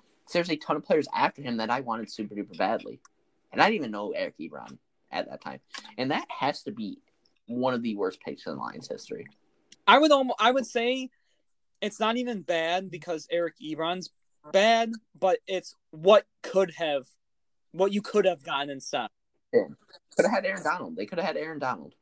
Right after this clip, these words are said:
Speaker 1: with Ndamukong Suh, right? Or was Suh
Speaker 2: No, I
Speaker 1: gone by
Speaker 2: think,
Speaker 1: then?
Speaker 2: uh, I think it was, uh,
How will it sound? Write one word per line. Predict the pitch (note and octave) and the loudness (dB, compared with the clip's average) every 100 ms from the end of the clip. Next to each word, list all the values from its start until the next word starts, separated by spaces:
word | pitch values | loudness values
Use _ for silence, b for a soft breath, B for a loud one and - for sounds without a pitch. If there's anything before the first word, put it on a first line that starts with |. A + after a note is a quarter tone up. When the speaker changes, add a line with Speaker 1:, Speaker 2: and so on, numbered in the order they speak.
| _ - | _ -6
Speaker 1:
with | A2+ A#2 | -6 -4
Ndamukong | A#2 A#2 A#2+ B2+ B2 | -2 0 -2 -10 -10
Suh, | F2+ C#2+ | -8 -4
right? | F2 - _ _ _ - - _ _ - | -4 -4 _ _ _ -20 -20 _ _ -6
Or | G#2 | -4
was | F#2+ - | -4 2
Suh | |
Speaker 2:
No, | G#3 | 4
I | A3 | 6
Speaker 1:
gone | |
by | A3 | 4
Speaker 2:
think, | A#3 A3+ | 0 -2
Speaker 1:
then? | - | 0
Speaker 2:
uh, | F3 F3 E3+ | 2 4 2
I | F3 | 0
think | G3+ G3 - _ _ _ _ _ _ _ | -4 -8 -12 _ _ _ _ _ _ _
it | F3 E3+ | 0 0
was, | D#3+ D#3+ D#3 D#3 | 2 2 2 0
uh, | D#3 D3+ D3 | 0 2 0